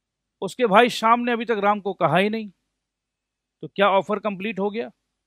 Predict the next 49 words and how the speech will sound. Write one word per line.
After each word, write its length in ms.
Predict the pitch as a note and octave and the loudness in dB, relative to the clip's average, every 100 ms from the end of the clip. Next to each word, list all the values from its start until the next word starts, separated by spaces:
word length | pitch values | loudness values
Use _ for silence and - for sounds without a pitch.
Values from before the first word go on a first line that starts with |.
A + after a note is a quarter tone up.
| _ _ | _ _
अरे 80 | D3 | -8
भाई, 120 | D3 | -6
जब 140 | C#3+ C#3 | -6 -8
तक 200 | - F#3 | -6 -4
राम 280 | D3+ D#3+ F3 | 0 0 0
तक 140 | G3+ F3+ | -6 -8
वो 120 | G3 | -8
मेरी 200 | F#3 F#3 | -6 -4
बात 320 | D3 D#3+ F#3+ - | 0 0 0 -6
पहुंचे 360 | D3 D3 F#3+ | -8 -6 -8
नहीं, 100 | G#3 | -6
तब 140 | G#3 - | -8 -8
तक 180 | A3 | -6
ऑफर 260 | G#3 G3 A#3 | -4 -4 -6
कंप्लीट 380 | G#3+ G#3 B3 G3+ | -8 -8 -8 2
कैसे 340 | C#4+ C#4+ D#4+ | 6 6 6
हो 120 | C4+ | 4
सकता 320 | G3+ E3+ - - | 4 -6 -16 -20
है? 60 | _ _ _ _ C4 | _ _ _ _ 2
बहुत 160 | C#4+ | 4
सिंपल 340 | D#4 D#4+ F4 D4+ | 4 0 0 0
सी 120 | D#4 | 2
बात 280 | A#3+ D3+ - | 0 0 -6
है। 60 | - _ _ _ D#3 | -20 _ _ _ -14
तो 60 | |
जिसको 360 | B2+ G3 - C4 | -8 -8 -4 0
मैं 120 | B3 | 2
ऑफर 300 | A3+ A3+ A3+ | 2 0 -4
दे 160 | G#3+ G#3+ | 0 0
रहा 100 | A3+ | 0
हूं, 120 | A#3+ _ _ - | -4 _ _ -8
उसके 280 | G#3 - B3+ | -6 -2 -2
नॉलेज 480 | G3+ G3 B3 F#3+ | 0 2 4 2
में 160 | A3+ A#3+ | -2 -2
अगर 160 | A3 F3 | 0 2
आ 120 | D#3 | 0
जाए, 260 | C#3 C#3+ - _ _ _ - | -2 -8 -10 _ _ _ -8
तो 60 | F3+ | -6
ऑफर 240 | E3+ G3 | -4 -8
कंप्लीट 400 | F3+ D3+ C3+ - _ | -10 -10 -12 -14 _
है। 60 | _ _ _ _ C#3+ | _ _ _ _ -8
मैंने 340 | D#3+ A#3 C4 | -2 0 2
अपना 260 | A#3+ A3 A#3+ | 0 0 0
ऑफर 340 | A3+ F3+ A3 | 2 0 -4
दस 360 | C3+ A3 A#3+ G#3 | -2 -2 -2 -2
मार्च 360 | G#3 G#3+ F#3+ | 2 2 0
को 180 | - - F#3+ A#2+ | -8 -20 -20 0
by 200 | E3+ B3 A3+ - | 4 4 2 -6
post 420 | G#3 E3 - _ | -4 -4 -8 _